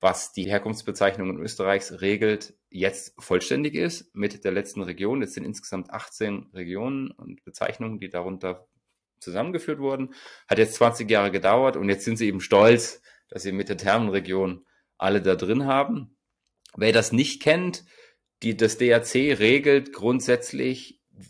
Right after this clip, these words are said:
was darf ich anbauen, welche Rebsorten, wie werden die gelesen, geerntet,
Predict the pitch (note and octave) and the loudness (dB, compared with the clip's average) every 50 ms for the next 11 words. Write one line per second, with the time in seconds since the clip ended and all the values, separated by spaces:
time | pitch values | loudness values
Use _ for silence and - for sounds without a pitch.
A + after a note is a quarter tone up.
0 | _ _ _ - B2 B2 - - - A2 A2+ A2+ - G#2 - - G2 A#2+ C3+ C#3 | _ _ _ -2 -2 -2 0 0 0 0 2 0 -6 -10 -6 -4 -4 -4 -2 -2
1 | C3+ C3+ C#3+ D3+ C#3 A2+ G#2 G2+ - G#2 F2 G2+ A#2 C3+ - - - C#3+ C#3 C#3+ | -2 0 0 0 2 0 0 -2 -2 -4 -4 -2 -4 -4 -4 -4 -2 0 2 2
2 | C#3 C#3 C#3 C3+ C#3 C3 B2+ - _ _ _ G#2 G2+ G2+ F2+ F#2+ F#2 F#2+ F#2+ F#2+ | 0 -2 -8 -8 -8 -10 -10 -12 _ _ _ -10 -10 -6 -4 -4 -4 -4 -6 -6
3 | G2 G2 F#2+ A2 B2 A#2+ A2+ G2 G#2 D2 D#2+ G#2+ A#2 B2+ B2+ C3+ C3 B2+ B2 - | -6 -6 -4 -4 -4 -4 -4 -4 -2 -2 -2 -2 -2 -2 -4 -4 -6 -6 -8 -10